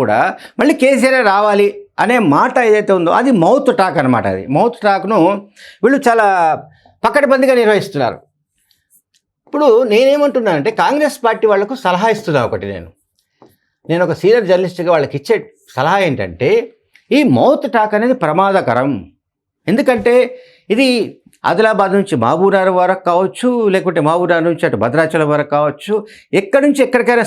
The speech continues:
సరే మౌత్ టాక్ అనేది చాలా ఉధృతంగా వెళ్ళిపోతుంది.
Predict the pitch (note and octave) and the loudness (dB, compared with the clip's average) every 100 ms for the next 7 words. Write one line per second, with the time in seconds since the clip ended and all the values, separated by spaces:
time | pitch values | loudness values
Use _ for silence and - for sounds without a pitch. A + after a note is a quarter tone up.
0 | - C#3+ D#3+ E2 - _ _ _ _ _ | 0 0 0 -4 -10 _ _ _ _ _
1 | G#2+ A3+ D4 C4 - F#3 F3 D#3 G3+ C4+ | 0 2 2 0 0 -2 -2 -2 -2 -2
2 | G#3+ F3+ F#3+ D3 E2 F2+ B2 C4 G#3 A#3+ | -4 -2 0 -2 -4 -8 -2 0 2 2
3 | G#3+ D#3 B2+ G#2+ F2 | 2 0 -2 -4 -6